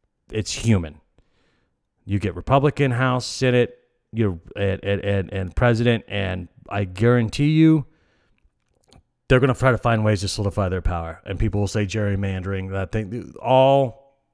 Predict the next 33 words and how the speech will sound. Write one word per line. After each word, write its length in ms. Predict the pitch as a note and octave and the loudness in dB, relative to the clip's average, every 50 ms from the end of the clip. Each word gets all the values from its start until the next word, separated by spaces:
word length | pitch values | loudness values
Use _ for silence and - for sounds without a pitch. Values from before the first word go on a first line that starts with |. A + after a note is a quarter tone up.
| _ _ | _ _
all 540 | - A#2 G#2 - _ _ - A#2+ B2+ B2+ C3+ | -4 -4 -4 -4 _ _ 0 2 4 6 6
an 60 | C3+ | 6
idea 260 | C3 B2 A#2 A2+ A#2 A2+ | 4 2 2 2 0 0
of 60 | G2+ | 0
that. 160 | A#2 A2 G2+ - - - - _ _ _ | -2 -6 -6 -10 -18 -20 -20 _ _ _
Democrats, 600 | - A#2 B2+ B2 - B2 A#2 A#2 - - - - | -2 -2 -2 -2 0 0 0 0 -2 -6 -10 -6
no 140 | G#2 G#2+ G#2 | -2 -2 0
doubt 220 | G2+ G#2+ G#2 G2+ | 2 2 0 0
as 100 | F#2+ E2 | -2 -4
well. 240 | E2 F2 D#2 - - _ _ _ _ _ - | -4 -8 -8 -10 -14 _ _ _ _ _ -6
That's 200 | G2+ - - - _ | -6 -6 -6 -14 _
just 260 | _ - B2+ A2+ - - | _ 0 0 0 0 0
where 120 | B2+ A#2+ | 0 2
we 160 | A#2+ A#2 A2 | 2 2 2
are. 260 | G#2 F2+ E2 D#2 - - _ _ _ _ _ _ _ _ _ _ _ _ _ _ _ _ _ _ _ C3+ - - G2+ | 0 0 -2 -6 -10 -16 _ _ _ _ _ _ _ _ _ _ _ _ _ _ _ _ _ _ _ -20 -18 -18 -4
Gotta 200 | - A#2+ A2+ A2 | 0 0 2 2
have 100 | A2 A#2+ | 2 0
a 60 | A#2 G#2 | 0 0
balance. 480 | - A2 G#2+ A2 A2+ A2 G#2 - - - | 0 0 0 2 0 -2 -4 -6 -12 -14
You 180 | G#2 G2+ F#2 - _ _ | -14 -14 -14 -14 _ _
gotta 240 | - - G#2 G#2 G#2+ | 0 0 2 2 0
rely 280 | G#2 G#2 G#2 G#2 G#2 | -2 -2 -2 -2 -2
on 100 | G#2 F#2+ | -4 -4
people 220 | - G2+ G2+ - G#2 | -4 -4 -4 -4 -4
to 60 | F2+ | -4
be 120 | E2+ G2+ | -4 -6
good 300 | F2+ D#2+ G2 G2 F#2+ F#2+ | -4 -4 -4 -2 -2 -4
and 280 | - - F#2 F#2 F#2 F#2 | -4 -6 -8 -6 -6 -4
not 300 | F#2+ F#2 F2+ F2 - - | -4 -4 -4 -6 -8 -8
game 200 | - F2+ F2 E2+ | -8 -6 -6 -6
the 80 | F2 E2 | -8 -8
system. 420 | - - F2+ E2 - - - - _ _ _ _ _ _ _ _ _ _ _ _ _ _ _ _ _ _ _ _ _ _ _ | -8 -8 -10 -10 -10 -14 -18 -18 _ _ _ _ _ _ _ _ _ _ _ _ _ _ _ _ _ _ _ _ _ _ _
So, 300 | - - B2+ F2+ D#2 | -6 -6 -6 -6 -6